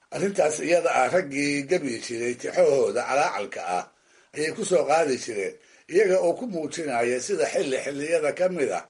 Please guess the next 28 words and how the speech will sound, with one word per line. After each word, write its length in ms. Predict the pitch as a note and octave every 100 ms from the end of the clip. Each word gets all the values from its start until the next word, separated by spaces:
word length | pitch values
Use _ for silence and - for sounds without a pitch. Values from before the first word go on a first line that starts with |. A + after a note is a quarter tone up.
| _ _ _ -
uu 120 | D3+
goobaha 420 | D3+ E3 G#3 D#3 D#3
dagaalka 480 | D#3 F#3 D#3 C3 D3+
raggoodii 540 | C#3+ F#3 C#3+ B2+ A#2+ C#3
ugu 160 | A#2+ D#3
go'ay. 300 | A2 F2+ F#2 - _ _ _ _ _ _ F#3
Maanseyahanada 760 | E3 E3+ D#3+ D#3 E3+ G3 D#3+
taas 260 | B2+ D3+ F3
lagu 260 | D#3 D3+ -
tusaaleyn 540 | D3 C#3 C#3+ D3 F3+
karana 400 | - D#3+ E3+ G#2+ - _ _ _ -
waxaa 200 | D3 F3+
marahayga 440 | F#3 F#3 E3 D3+ D#3
ugu 160 | D3+
mudan, 360 | D#3 C3+ C3 C3+
Allaha 300 | C3 E3 D3
u 80 | C#3
naxariistay, 680 | C#3 - G#2+ G2+ - B2 B2
Sayid 240 | B2+ C#3 B2+
Maxamed 320 | C#3 F3 C#3
Cabdilla 400 | A#2+ B2+ C#3+ D3
Xasan, 380 | G#2 - F#2 F2+ - _ _ _ -
oo 120 | F3
daraawiishtii 680 | F3 E3+ E3 G3+ A3+ - E3
dagaalada 560 | D3+ D3 D3+ F3+ F#3 D3
ku 120 | C4
hooban 400 | E3 D#3 C#3+ E3+ D3
jirtay 500 | A#2 F#2+ - G2